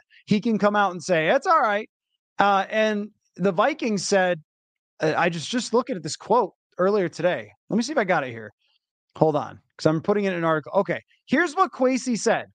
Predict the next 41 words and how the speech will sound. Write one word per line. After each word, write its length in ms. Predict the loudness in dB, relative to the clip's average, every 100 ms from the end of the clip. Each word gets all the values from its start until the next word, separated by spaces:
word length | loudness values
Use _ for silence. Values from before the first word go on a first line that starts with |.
| _
a 80 | -4
few 220 | 0 0
weeks 260 | 0 -2 -4
ago. 260 | -8 -10 -16 _ -20 -20 -2
And 200 | 0 2
this 160 | -2 -2
didn't 240 | -2 0
go 200 | 2 2
over 120 | 2
my 140 | 0 -2
head, 340 | 0 0 2
but, 180 | 0 -2 -4
like, 140 | -4
maybe 240 | -2 0 0
it 80 | 0
didn't 160 | 0
really 160 | 0 0
sink 340 | -2 -4 0
in. 160 | 0 -2 -10 _ _
He 180 | -2 0
said, 500 | 2 2 2 0 -4 -10 _ -2
"You 160 | 0
always 380 | 2 2 0 0
have 200 | 0 0
to 80 | -4
be 180 | -2 -2
scenario 640 | -2 0 2 2 2 0
driven 400 | 0 0 0 0
in 100 | -2
this 180 | -4 -4
job, 380 | -2 -2 -2 -8 _ _ _
prepared 560 | 0 0 2 0 0 0
for 180 | -2
every 300 | 0 0 0
potential 520 | -2 -2 0 -2 -2 -2
outcome. 480 | 0 0 -2 -10 -8
You 160 | -8 0
go 220 | 2 2
to 80 | 0
the 120 | -6
draft, 520 | -2 2 2 2 -2